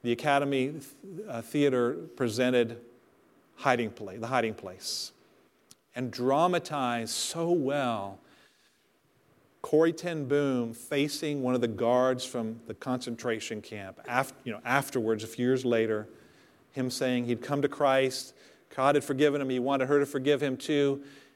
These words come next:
I don't know if you remember that, but it, if, if in the grace of God in Christ, she could forgive her tormentor in the concentration camp where her sister died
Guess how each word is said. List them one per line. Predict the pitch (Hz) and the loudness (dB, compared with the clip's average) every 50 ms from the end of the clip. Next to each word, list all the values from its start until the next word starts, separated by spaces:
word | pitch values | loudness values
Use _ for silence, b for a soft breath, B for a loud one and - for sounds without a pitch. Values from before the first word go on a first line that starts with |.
| B B _ _ _ _ _ _ - | B B _ _ _ _ _ _ -14
I | - | -10
don't | 147 170 | -8 -8
know | |
if | 143 - - | -8 -4 -2
you | 127 | -2
remember | 120 - - 143 151 135 | 0 0 0 2 2 2
that, | 117 117 107 113 | 0 0 -4 -4
but | 113 117 113 | -6 -6 -8
it, | 156 185 - - - _ _ _ _ _ _ _ _ _ _ _ _ - | -8 -8 -10 -16 -20 _ _ _ _ _ _ _ _ _ _ _ _ -6
if, | 131 135 - - - _ _ _ _ _ _ _ _ _ _ _ _ _ _ _ _ - | -6 -6 -6 -10 -20 _ _ _ _ _ _ _ _ _ _ _ _ _ _ _ _ -12
if | 131 - | -8 -4
in | 143 127 | -2 0
the | 123 | 0
grace | 113 113 127 139 147 165 180 180 - | 0 2 4 4 6 6 4 2 0
of | 185 170 | -2 0
God | 160 170 160 151 143 | 2 2 4 4 2
in | 135 127 | 0 -4
Christ, | - - 156 143 135 123 117 110 - - | -2 0 2 2 2 2 0 -4 -6 -6
she | - - - 156 175 185 | -6 -4 0 2 2 2
could | - 196 170 - | 2 0 0 0
forgive | - - 143 123 120 117 131 143 151 151 139 135 123 135 - - - - | -2 -8 -6 -6 -6 -2 2 4 4 4 4 2 0 -2 -6 -14 -12 -10
her | 123 - - - | -10 -10 -10 -14
tormentor | - - - 156 151 151 143 127 117 113 117 - 110 117 - - | -16 -10 -6 -4 -4 -2 -2 -4 -4 -6 -6 -6 -6 -6 -8 -10
in | 113 107 | -16 -16
the | 104 - | -14 -14
concentration | - - - 147 156 156 139 - 120 113 - - 135 139 139 139 131 120 | -14 -14 -10 -8 -8 -8 -8 -8 -10 -10 -6 -4 -2 -2 -2 -2 -6 -8
camp | - 120 117 117 - | -6 -6 -8 -6 -6
where | 110 | -6
her | 110 120 | -6 -4
sister | 117 - - - 175 175 170 - - 139 127 | -6 -6 -4 -2 -2 -2 -2 -2 -2 -2 -2
died | 107 101 131 123 131 131 123 110 101 90 87 - - - | -2 -2 -2 -2 -2 -2 -4 -4 -8 -10 -16 -20 -20 -20